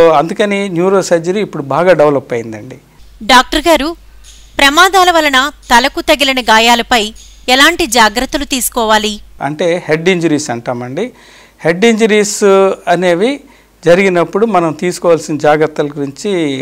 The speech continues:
Speaker 1: డిస్కస్ చేద్దామండి. So, హెడ్ ఇంజరీస్ అంటే మెయిన్గా, ఆ, బ్రెయిన్,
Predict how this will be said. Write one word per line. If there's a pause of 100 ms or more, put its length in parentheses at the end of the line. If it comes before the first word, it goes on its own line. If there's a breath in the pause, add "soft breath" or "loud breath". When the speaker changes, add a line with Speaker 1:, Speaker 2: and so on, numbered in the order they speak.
Speaker 1:
డిస్కస్
చేద్దామండి. (760 loud breath)
So, (220)
హెడ్
ఇంజరీస్ (500)
అంటే
మెయిన్గా, (480)
ఆ,
బ్రెయిన్,